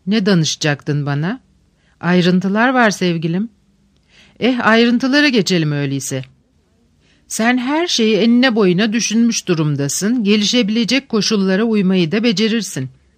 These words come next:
Bildiğin gibi burada önemli olan üç şey var. İlkelilik, beceriklilik, karakter sağlamlığı. Ayrıntılara gelince bunlar her durumun kendi özel koşullarına göre kendiliklerinden belirlenirler.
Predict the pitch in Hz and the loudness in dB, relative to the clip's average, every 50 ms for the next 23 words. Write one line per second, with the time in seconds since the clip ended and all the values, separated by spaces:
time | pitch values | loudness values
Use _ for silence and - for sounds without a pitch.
0 | _ _ _ _ - - - - 185 214 233 214 196 240 262 269 277 233 202 151 | _ _ _ _ -20 -20 -10 -2 0 2 2 2 2 2 2 2 2 2 0 0
1 | 185 240 190 220 214 185 214 220 170 202 208 214 220 214 226 240 247 202 180 196 | 0 0 0 -2 -2 0 0 0 0 2 2 2 2 2 2 2 2 2 2 0
2 | 233 262 226 220 202 - - - 170 151 139 127 127 127 123 127 - - _ _ | 0 0 -2 -2 -4 -4 -4 -4 -2 -2 -2 -4 -6 -8 -8 -10 -12 -16 _ _
3 | _ _ _ _ _ _ _ - 190 202 202 202 202 - 214 196 185 180 170 170 | _ _ _ _ _ _ _ -4 0 0 0 0 0 2 2 2 4 2 2 0
4 | 214 254 - - - - 196 196 165 185 196 170 180 180 - 170 165 156 147 160 | -2 -4 -4 -6 -2 2 2 2 4 2 2 2 0 -2 -2 -4 -2 -2 0 -2
5 | 226 247 - - - - 220 214 208 214 214 - - 220 214 202 - - 180 156 | -2 -4 -6 -12 -10 -4 -2 0 0 0 0 0 2 2 2 2 2 2 0 2
6 | 147 147 143 139 135 135 139 131 135 135 127 127 - _ _ _ _ _ _ _ | 2 0 0 -2 -4 -4 -6 -6 -6 -6 -8 -8 -10 _ _ _ _ _ _ _
7 | - 170 190 196 190 214 214 196 - 240 233 233 233 240 208 180 175 160 156 151 | 0 2 2 2 4 2 2 0 0 0 2 2 2 2 2 0 0 0 -2 -2
8 | 151 151 208 226 202 185 208 202 202 214 208 208 208 214 233 247 269 254 196 196 | -2 -2 -2 0 0 0 0 2 2 2 2 0 0 0 0 0 0 0 0 -2
9 | 175 170 165 185 220 233 - 220 202 202 202 220 190 196 208 180 214 214 220 214 | -2 -2 -2 -2 -2 -2 -2 -2 -2 0 0 0 0 0 0 0 0 -2 -2 -2
10 | - 196 165 - 175 165 147 156 151 143 143 151 151 139 143 143 143 180 226 247 | -4 -6 -6 -6 -6 -6 -6 -6 -6 -6 -6 -6 -6 -6 -6 -4 -2 -4 -4 -6
11 | - - - _ _ _ - 208 208 208 196 208 196 202 196 - 190 185 170 170 | -8 -16 -20 _ _ _ -2 0 0 0 0 0 -2 -4 -4 -4 -2 -2 0 0
12 | 165 170 185 214 233 208 220 208 208 208 202 208 202 202 196 190 185 175 180 170 | 0 0 0 0 2 0 0 0 0 0 0 0 0 2 2 0 0 -2 -2 -4
13 | 160 139 - - | -4 -6 -6 -10